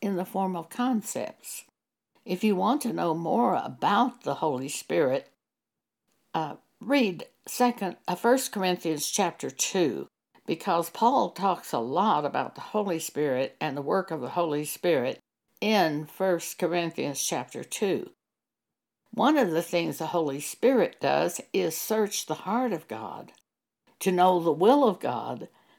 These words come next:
to reveal to us the will of God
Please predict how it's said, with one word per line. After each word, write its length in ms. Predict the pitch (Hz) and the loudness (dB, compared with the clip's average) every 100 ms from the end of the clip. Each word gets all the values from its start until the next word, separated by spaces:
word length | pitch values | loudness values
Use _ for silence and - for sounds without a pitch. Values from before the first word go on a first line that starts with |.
| - | -2
to 140 | 196 | 4
reveal 520 | 196 185 180 185 175 160 | 6 6 4 4 4 2
to 260 | 180 160 - | 0 0 0
us 520 | 214 254 226 175 - | 4 4 4 0 -6
the 140 | - 151 | -6 -2
will 320 | 165 214 226 | 2 4 4
of 180 | 226 - | 2 -2
God 480 | 143 120 123 131 | -6 -6 -8 -12